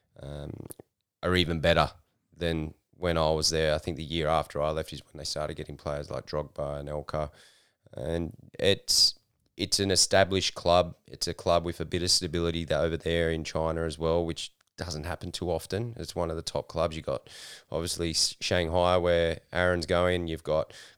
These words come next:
Guangzhou Evergrande, another huge club that's been there for a long time, that actually pay the salary of these players. So, um, I know the other Shanghai team, Shanghai Shenhua, they were the team that got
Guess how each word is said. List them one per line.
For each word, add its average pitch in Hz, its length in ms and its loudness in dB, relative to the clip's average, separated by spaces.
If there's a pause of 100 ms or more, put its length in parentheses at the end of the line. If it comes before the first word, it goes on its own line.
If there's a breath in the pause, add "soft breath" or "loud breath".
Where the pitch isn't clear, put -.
Guangzhou 87 460 6
Evergrande, 87 400 2
another 82 240 0
huge 87 320 -6
club 90 360 2
that's - 180 -6
been 87 260 -2
there 85 160 2
for - 100 -6
a 87 80 0
long 85 240 0
time, 85 380 0
that 87 160 0
actually 85 340 -2
pay 82 240 -2
the 80 100 -4
salary 78 400 0
of 76 100 -8
these 73 200 -4
players. 76 500 -4 (540 loud breath)
So, 82 480 6 (580)
um, 69 360 0
I 82 80 4
know 90 160 4
the 87 100 4
other 92 160 8
Shanghai 90 480 4
team, 90 240 0
Shanghai 82 460 0
Shenhua, 92 640 2
they 90 120 6
were 87 120 4
the 82 100 -4
team 85 280 -2
that 82 120 -4
got 82 320 0